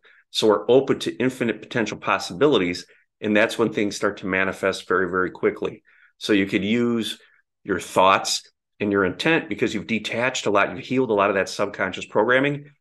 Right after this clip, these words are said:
and you've detached a lot from your thoughts. Okay, especially thoughts when it pertains to triggers and anxieties and worries and things like that. You've,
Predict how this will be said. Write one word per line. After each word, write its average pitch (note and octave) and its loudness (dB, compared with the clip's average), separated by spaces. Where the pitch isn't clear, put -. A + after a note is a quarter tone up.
and A#2+ 0
you've A2 0
detached C3 -2
a A2 0
lot G2+ 2
from G2 -4
your F2 -2
thoughts. - -2
Okay, A#2 0
especially C#3 2
thoughts - -2
when A#2 0
it G#2+ -4
pertains G#2 0
to - -16
triggers G2+ 0
and A2+ 0
anxieties G2 0
and G2+ -6
worries G#2+ 4
and G2+ -6
things F#2 -4
like A#2+ 0
that. G2+ 2
You've, G2 -6